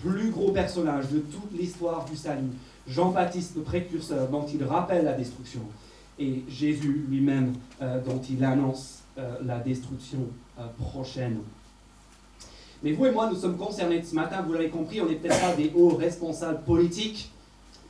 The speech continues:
euh, mais on est concernés pourquoi ? Parce que Jésus-Christ vient ce matin, ce matin contester, non pas le contrôle d'un royaume politique quelconque, mais il vient contester le contrôle du royaume personnel de chacune de nos vies,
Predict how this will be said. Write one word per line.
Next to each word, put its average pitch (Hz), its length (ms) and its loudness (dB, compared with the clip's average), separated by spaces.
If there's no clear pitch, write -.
euh, 147 240 -2
mais 156 160 6
on 202 100 6
est 262 80 4
concernés 196 480 -4
pourquoi ? 190 480 -2
Parce 175 240 -2
que 175 180 2
Jésus-Christ 196 760 -2
vient 175 260 0
ce - 140 -8
matin, 160 380 0
ce - 140 -10
matin 151 320 0
contester, 185 720 0
non 185 160 4
pas 247 140 0
le 240 80 -2
contrôle 214 440 0
d'un 175 200 4
royaume 175 340 6
politique 180 720 0
quelconque, 156 600 0
mais 160 140 0
il 170 40 -2
vient 190 180 -2
contester 185 500 -2
le - 60 0
contrôle 185 580 2
du 180 100 2
royaume 202 420 2
personnel 180 640 -2
de 170 120 2
chacune 185 480 -4
de 165 80 2
nos 170 160 4
vies, 175 260 -2